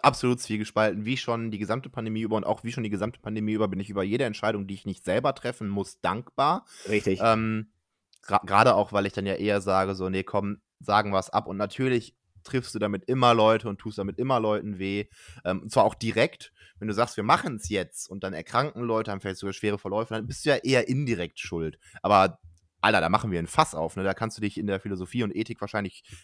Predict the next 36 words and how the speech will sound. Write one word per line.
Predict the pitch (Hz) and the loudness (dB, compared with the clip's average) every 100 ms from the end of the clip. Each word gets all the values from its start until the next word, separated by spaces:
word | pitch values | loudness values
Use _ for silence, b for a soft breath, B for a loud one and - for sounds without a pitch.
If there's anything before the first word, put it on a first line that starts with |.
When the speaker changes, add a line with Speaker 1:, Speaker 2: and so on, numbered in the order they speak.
| B | B
Speaker 1:
monatelang | 90 127 135 - 85 85 | 2 6 6 6 -2 -4
drüber | 87 82 | -2 -2
unter-, | 87 - | -4 -8
ach, | - | -2
jahrelang | 87 131 78 | 4 4 4
drüber | 82 85 78 | -4 -6 -6
unterhalten. | 90 82 85 | -4 -4 -4
Sie | 90 | -6
sind | 98 | -6
ja | 110 90 - | -2 -2 -4
garantiert | 98 123 143 123 | -2 0 0 -2
auch | 107 | -4
immer | 113 107 | -4 -6
noch | 82 | -6
nicht | - | -6
bei | |
einem | 78 80 82 - | -6 -4 -8 -4
eindeutigen | 92 98 90 90 78 | -2 0 -2 -4 -8
Ergebnis, | 85 85 85 - | -6 -6 -8 -6
was | 90 - | -6 -4
solche | 87 85 | -6 -4
Handlungsempfehlungen | 92 95 90 87 85 - 87 90 82 | -4 -4 -4 -6 -10 -8 -6 -6 -6
angeht, | 82 90 90 110 _ b b b - | -8 -4 -4 -4 _ b b b -4
äh, | 87 85 | 0 0
wenn | 90 | 0
man | 90 | -2
jetzt | - 90 | -4 -6
einen | 87 | -4
deutschen | 85 85 92 | -2 -4 -4
Ethikrat | 101 90 - 87 | -4 -6 -4 -4
oder | 85 87 | -2 -2
so | 87 | -4
an | - 95 90 | -8 -8 -6
Land | 90 87 92 | -2 -4 -4
zieht. | - 95 104 b b b b b - | -8 -8 -8 b b b b b 0
Ähm, | 101 98 95 | 0 0 -4